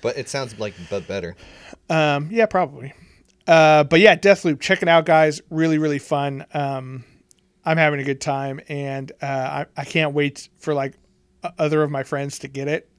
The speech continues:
Speaker 2: so I can fucking jump in and just <laughs> murder them and ruin their day. One of the cool things about it, though, is, um,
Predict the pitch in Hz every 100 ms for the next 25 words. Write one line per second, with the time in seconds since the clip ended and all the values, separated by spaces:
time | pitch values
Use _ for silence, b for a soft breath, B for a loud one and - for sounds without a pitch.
0 | - - 147 139 139 143 135 _ - 147
1 | 135 135 139 494 - 143 480 135 139 403
2 | 135 135 135 135 135 135 139 135 135 131
3 | 135 127 127 B B B B B B 202
4 | 226 202 214 196 196 165 151 151 151 151
5 | 165 156 160 - _ _ _ _ _ _
6 | _ _ - 160 151 147 143 139 - b
7 | b b b b - 156 151 143 135 131